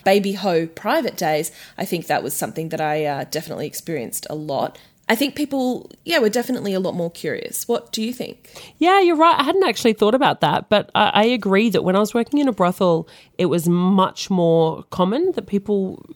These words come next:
Speaker 2: yeah, people wanted to know my real name. And, yeah, when I was sort of,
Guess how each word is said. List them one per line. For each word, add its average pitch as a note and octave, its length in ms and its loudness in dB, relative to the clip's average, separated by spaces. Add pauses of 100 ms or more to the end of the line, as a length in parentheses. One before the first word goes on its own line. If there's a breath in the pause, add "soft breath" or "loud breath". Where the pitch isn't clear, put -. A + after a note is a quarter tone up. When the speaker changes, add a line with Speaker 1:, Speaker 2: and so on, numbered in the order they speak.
Speaker 2:
yeah, G3 340 0
people F3 300 -4
wanted E3+ 260 0
to A3+ 120 -8
know A3 100 0
my A3 100 0
real A3 240 0
name. G#3+ 380 0 (480 loud breath)
And, F3+ 760 4
yeah, G#3+ 220 2
when F3 180 2
I F3 140 4
was E3+ 120 0
sort E3+ 200 2
of, D#3 240 -2